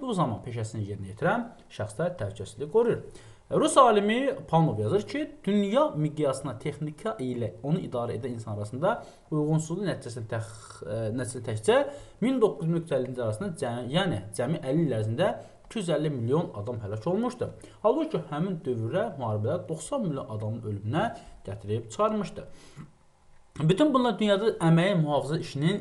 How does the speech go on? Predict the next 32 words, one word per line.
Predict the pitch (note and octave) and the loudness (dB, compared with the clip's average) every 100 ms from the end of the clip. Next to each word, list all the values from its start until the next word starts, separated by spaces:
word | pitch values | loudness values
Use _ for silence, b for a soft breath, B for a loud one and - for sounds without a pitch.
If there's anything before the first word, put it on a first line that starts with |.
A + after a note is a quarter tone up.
| - | -4
tədricən | C#3 E3 D#3+ B2 A2+ | -4 -2 -2 -4 -6
daha | A#2 D3+ | -6 -4
çox | D3 - - | -6 -8 -16
aktuallıq | - B2 B2+ D#3 - | -10 -4 -2 -2 -4
kəsb | G#2+ A2 | -6 -6
etməsindən | G#2+ G#2 - F3 E3 | -6 -8 -8 -10 -4
səbəb | C3+ B2 G2+ | -4 -2 -6
olar. | - - B B B | -10 -16 B B B
Cəmiyyətin | G#3 A3 A3 D#4 | 2 4 2 0
diqqətini | A3+ F#3+ F#3 D#3+ | 2 2 2 2
insanların | D#3 C3+ C#3+ D#3+ | 2 0 0 0
taleyinə, | A#2+ A2+ G#2 G#2+ D#3+ G#3 A#2+ | 0 0 0 0 0 0 -2
onların | A2+ D3+ | -2 -2
sağlam, | D#3+ A#2 A2 C3+ G#2+ | -2 -2 -2 -2 -4
təhlükəsiz | A2 G#2+ A2 - A2 | -6 -6 -6 -8 -8
əmək | C3+ - | -6 -6
şəraiti | G#2 G#2+ E3 | -6 0 2
ilə | C3 A2 B B - | 2 0 B B -6
təmin | B2 A#2 | -4 -2
olunması | G#2 G#2 G2+ G3+ | -2 -2 -4 -2
məsələsini | A#2+ A2 G#2 - G#2+ | -2 -4 -4 -2 -2
yönəltmək | G2 - F#3+ | -2 -2 -2
üçün | C4 C4+ B B B | 0 -4 B B B
Beynəlxalq | A3+ A#3+ C#4 - D#3+ | 2 4 0 -2 0
Əmək | F#3 A3+ - | 0 0 -2
Təhlükəsizliyi | D3+ - A2+ - C3+ | -4 -4 -6 -4 -4
iyirmi | A2 C3+ B2 A2+ | -4 -4 -4 -4
səkkiz | A#2 - F3+ - | -6 -6 -10 -10
apreli | A#2 - A2 A2+ F#3+ C4+ - B B | -12 -10 -2 4 6 4 -2 B B
Ümumdünya | F#3 E3+ A3 C4 D4 | -2 0 0 -2 0
Əməyin | E3 E3 D#3+ G#3+ F3 | 4 4 4 2 0
Mühafizəsi | D#3 D#3 D#3 D#3 D#3+ D#3+ G#3+ | 0 4 4 4 2 0 -2